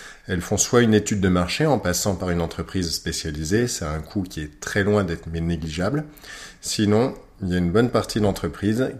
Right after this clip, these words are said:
qui ne font absolument rien. Ça veut dire qu'elles se lancent dans la conception d'un produit, soit parce qu'elles ont détecté chez leurs propres clients déjà existants qu'il y a un besoin, sachant que leurs clients, leurs, euh, clients déjà existants, ce n'est pas forcément représentatif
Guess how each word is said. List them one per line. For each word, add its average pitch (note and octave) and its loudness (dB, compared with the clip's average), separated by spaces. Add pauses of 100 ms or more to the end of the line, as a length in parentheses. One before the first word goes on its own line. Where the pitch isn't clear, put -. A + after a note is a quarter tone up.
qui G2 -2
ne F#2 0
font A#2+ -2
absolument F#2+ 0
rien. D#2 -4
Ça - -8
veut D#2 -6
dire F2 -6
qu'elles D#2+ -6
se - -6
lancent G2+ 0
dans F2 -8
la D2+ -6
conception F#2+ -4
d'un E2+ -2
produit, E2+ -4 (480)
soit B2+ 4
parce A2 0
qu'elles G2+ 2
ont G2+ 4
détecté G2+ 2
chez G2+ -2
leurs E2+ -2
propres - 0
clients G2 -2
déjà F#2 4
existants F2+ 0
qu'il F2+ -6
y F2+ 4
a F#2 2
un F#2 2
besoin, F#2+ 2 (560)
sachant F2+ 0
que G2 -2
leurs F2 2
clients, G2+ 2
leurs, D#2+ -4
euh, D#2 -4
clients F#2+ -2
déjà F2+ 4
existants, F2 0
ce - -6
n'est D#2 -4
pas F#2 -4
forcément F2 -2
représentatif F2+ -2